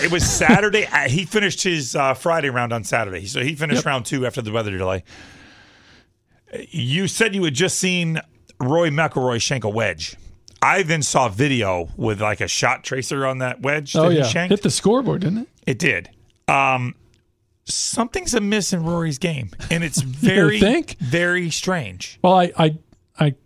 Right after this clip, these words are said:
Speaker 2: kinda crossed paths with him in the locker room on Sunday after his round. And, yeah, I mean, look, you just get the sense that he feels like, he knows he's not playing well, doesn't feel good about his game really in any facet.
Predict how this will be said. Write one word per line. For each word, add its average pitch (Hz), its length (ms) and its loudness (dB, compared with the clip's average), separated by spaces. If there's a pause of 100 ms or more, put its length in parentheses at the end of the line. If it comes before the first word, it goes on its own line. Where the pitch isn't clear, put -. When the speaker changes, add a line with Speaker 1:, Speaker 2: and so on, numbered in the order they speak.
(120)
Speaker 2:
kinda 220 220 4
crossed 165 300 6
paths 170 260 6
with 147 120 6
him 139 100 4
in 143 100 6
the 143 100 4
locker 143 380 4
room 131 160 4
on 127 180 2
Sunday 139 460 4
after 135 240 4
his 113 100 2
round. 123 460 4 (640)
And, 139 400 4
yeah, 135 300 4 (200)
I 135 60 6
mean, 127 200 6
look, 131 220 4
you 143 100 4
just 131 220 2
get 139 160 4
the 123 80 2
sense 127 360 2
that 233 180 2 (560)
he 180 120 4
feels 160 360 4
like, 143 180 4
he 160 160 4
knows 156 300 6
he's 135 180 0
not 131 220 2
playing 147 280 4
well, 135 440 4 (320)
doesn't 147 300 4
feel 151 360 4
good 147 220 4
about 131 260 4
his 123 140 2
game 135 260 4
really 147 260 4
in 131 200 0
any 139 320 4
facet. 131 720 2